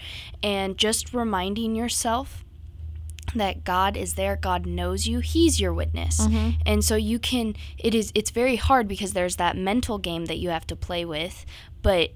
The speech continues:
Speaker 1: at the end of the day, you can let that go and know that God's my witness, right? And he knows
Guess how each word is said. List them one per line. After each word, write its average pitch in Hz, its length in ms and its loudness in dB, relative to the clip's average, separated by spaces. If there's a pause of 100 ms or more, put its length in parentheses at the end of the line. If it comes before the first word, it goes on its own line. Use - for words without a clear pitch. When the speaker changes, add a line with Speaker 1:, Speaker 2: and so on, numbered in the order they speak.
Speaker 1:
at 196 160 -2
the 196 140 0
end 208 160 0
of 196 60 -6
the 180 100 -2
day, 190 480 0
you 208 160 -4
can 196 240 -4
let 196 220 -4
that 185 200 -4
go 196 220 0
and 180 160 -2
know 170 160 -4
that 170 380 -6
God's 180 260 -4
my 220 160 -2
witness, 196 560 -4 (500)
right? 175 340 -2 (440)
And 175 340 -2
he - 260 -4
knows 202 500 2